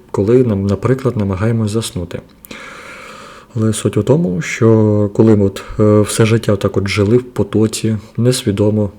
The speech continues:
щось там, наприклад, мріяли перед сном або думали щось негативне,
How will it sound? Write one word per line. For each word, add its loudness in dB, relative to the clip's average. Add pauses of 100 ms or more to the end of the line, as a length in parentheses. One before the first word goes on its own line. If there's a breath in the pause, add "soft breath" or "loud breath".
(160)
щось 0
там, 0
наприклад, 0
мріяли 4 (260)
перед -2
сном -2
або 4
думали 2
щось -6
негативне, -2